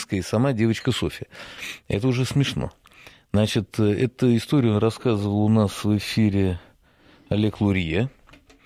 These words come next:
А при этом, что забавно, что после этого вышло дикое количество статей, где пытались, э, меня укусить. Видно, что у госпожи Миримской много лишних денег.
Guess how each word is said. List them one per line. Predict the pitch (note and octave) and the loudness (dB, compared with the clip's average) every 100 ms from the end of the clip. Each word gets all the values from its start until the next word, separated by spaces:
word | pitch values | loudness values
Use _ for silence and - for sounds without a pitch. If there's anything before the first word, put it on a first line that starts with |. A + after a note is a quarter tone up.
| - - - _ - | -20 -20 -20 _ -8
А | - F2+ E2+ | -2 -2 -2
при | - A#2+ | -2 -2
этом, | C#3 B2 | 0 -2
что | - A#2+ | -2 -2
забавно, | G2+ A2+ C3+ G3+ G3 A#2+ | 0 0 0 0 0 -2
что | - - G#2+ | -4 -6 -6
после | F#2+ A2 - C#3 | -2 -4 0 0
этого | D3+ A2+ G2+ | 0 -2 0
вышло | A2+ - G#2+ | 0 -2 -2
дикое | G2+ B2+ G#2+ G2 | 0 0 0 -2
количество | A2+ G#2+ G2 - G2+ | 0 -2 -4 -6 -4
статей, | F#2+ - G#2+ - A2 F2+ D#2 _ - - _ - | -4 -2 -4 -2 -2 -2 -4 _ -20 -20 _ -4
где | F#2 G#2 | -2 0
пытались, | G2 G#2 A2+ G#2 F#2+ - - | -2 -4 -2 -2 -4 -6 -6
э, | F#2 F#2+ | 0 2
меня | F#2 G#2+ G#2 | 4 4 2
укусить. | F#2 - F#2+ - E3+ F3 | 0 -4 -8 -2 -2 -2
Видно, | - F#2+ D3+ C3+ A2+ | -2 0 2 2 0
что | - - G#2 | -2 -2 -2
у | |
госпожи | G2 - G#2+ A2 | -2 -2 -2 2
Миримской | A#2 C#3+ D3+ - G2 | 2 2 -2 -2 0
много | A2+ A2 G2 | 2 2 0
лишних | F#2+ - G2 F2+ | -2 -2 -2 -2
денег. | F2+ D#2+ | -2 -2